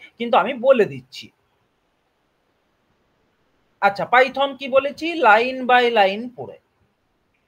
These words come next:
Very good, very good। তাহলে প্রথমেই ওকে আমি এফ এক্স দিয়ে দিলাম, ও পড়ে নিল। বল, "স্যার, এইরকম লিখে দিলে কি Python পড়তে পারবে?" না, না, এইরকম একদমই লিখবো না,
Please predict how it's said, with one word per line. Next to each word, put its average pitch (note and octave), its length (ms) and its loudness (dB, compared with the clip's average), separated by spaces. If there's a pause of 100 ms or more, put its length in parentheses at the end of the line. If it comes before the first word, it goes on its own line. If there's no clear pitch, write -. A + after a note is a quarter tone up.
(300)
Very A3+ 220 -2
good, C3 140 -10 (240)
very G#3+ 240 -6
good। C3 120 -12 (440)
তাহলে A3 220 0
প্রথমেই B3 440 -4
ওকে B3 200 -2
আমি B3 200 -2
এফ A#3 160 -6
এক্স B3 280 -4
দিয়ে A#3 180 -2
দিলাম, A#3 460 -2 (200)
ও A#3 140 -4 (100)
পড়ে G3+ 200 -2
নিল। C3 260 -12 (1000)
বল, G#3 100 0
"স্যার, B3 220 -2
এইরকম B3 340 -2
লিখে B3 240 -4
দিলে B3+ 180 -4
কি A#3+ 100 -4
Python A#3+ 380 -2
পড়তে B3 240 -4
পারবে?" D4+ 280 2
না, E4+ 180 2
না, A#2+ 200 -8
এইরকম D4 300 -2
একদমই D4 380 -2
লিখবো D3 300 -12
না, F2 160 -20